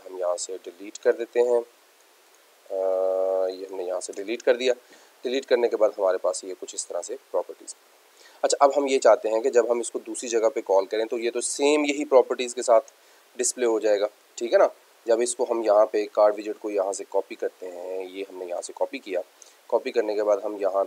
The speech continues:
पे दूसरे एक्सपेंडेड विजेट के अंदर कलर के बाद यहाँ पे paste करते हैं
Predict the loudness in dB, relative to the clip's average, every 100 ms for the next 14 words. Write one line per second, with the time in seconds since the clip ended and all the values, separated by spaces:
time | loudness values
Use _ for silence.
0 | -2 -6 -2 -4 -4 _ _ -8 -4 -2
1 | -4 -4 -6 -6 -12 -14 -8 -8 -4 -6
2 | -6 _ _ _ _ _ _ _ _ _
3 | _ _ _ 2 2 0 -2 0 -2 -4
4 | -8 -8 -12 _ _ _ _ _ _ _
5 | _ -8 -8 -8 -14 -16 -20